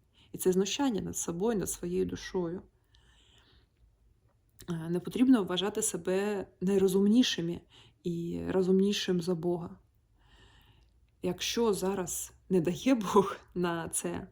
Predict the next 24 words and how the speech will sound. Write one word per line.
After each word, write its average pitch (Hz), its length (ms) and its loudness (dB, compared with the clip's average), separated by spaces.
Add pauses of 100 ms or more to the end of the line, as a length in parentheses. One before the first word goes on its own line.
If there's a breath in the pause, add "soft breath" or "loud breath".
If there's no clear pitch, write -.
(440)
м, 175 560 -8
коштів, - 520 -8 (160)
це 190 260 0
не 202 100 0
потрібно. 175 520 -6 (1080 soft breath)
Якщо 170 340 0
це 170 260 -2
дійсно 202 600 -2
потрібно, 175 520 -10 (280)
то 165 120 -12
ви 180 140 0
там 190 200 -2
опинитесь, - 640 -10 (520)
а 160 60 -14
то 170 160 -6
ви 190 120 2
це 180 200 -6
отримаєте. 170 640 -6 (240)
Отак - 640 -8
це 175 160 -6
працює. - 540 -6 (920 soft breath)
Тобто, 175 380 -4 (320)
повірте, 180 460 -4
Бог 202 260 -2